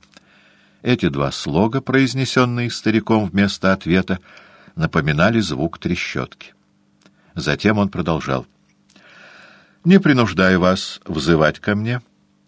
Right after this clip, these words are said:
не заставляя вас краснеть, не подавая вам ни французского сантима, ни ливанского парата,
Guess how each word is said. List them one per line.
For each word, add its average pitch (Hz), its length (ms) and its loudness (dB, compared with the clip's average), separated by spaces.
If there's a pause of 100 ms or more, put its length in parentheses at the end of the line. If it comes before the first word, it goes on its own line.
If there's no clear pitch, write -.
(420)
не 147 260 4
заставляя 80 720 2
вас 69 520 -2
краснеть, - 720 -4 (680)
не 147 220 4
подавая 107 560 6
вам 87 360 4 (440)
ни 101 160 4
французского 98 1040 2 (160)
сантима, 95 800 0 (880)
ни 98 100 4
ливанского 110 840 4
парата, 82 720 -2